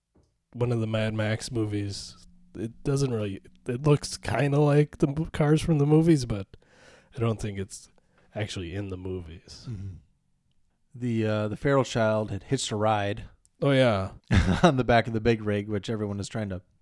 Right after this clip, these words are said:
Speaker 2: that's the only time they do address him, 'cause they do try to drag him along
Speaker 1: <laughs>
Speaker 2: with the, uh, people in the bus.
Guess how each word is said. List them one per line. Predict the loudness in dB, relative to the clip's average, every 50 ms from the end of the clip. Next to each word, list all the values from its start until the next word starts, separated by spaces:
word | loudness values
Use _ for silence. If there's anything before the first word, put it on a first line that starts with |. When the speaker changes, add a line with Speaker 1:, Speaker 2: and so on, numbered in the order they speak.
| _ _ _ _ _ _ _ _ _ -16 -10
Speaker 2:
that's | -4 -2 0 0 -2 -2 -8
the | -12 -8 -2 0 0
only | 2 2 0 0
time | 0 0 0 0
they | 0 0
do | 2 2 2 2
address | 2 0 0 -2 -2 -6
him, | -8 -8
'cause | -8 -6 -4
they | -4 -2
do | -2 -2 -2
try | 0 0 0
to | 0 0 -2
drag | -2 -2 -4 -2 -2 -2
him | 0
along | 0 0 2 0 0 0 0 -2 -4
Speaker 1:
<laughs> |
Speaker 2:
with | -6 -8 -8 -8
the, | -8 -6 -6 -6
uh, | -6 -4
people | -4 -4 -4 -2 -2 -4 -4
in | -4
the | -6 -6
bus. | -4 -4 -6 -6 -8 -12 -16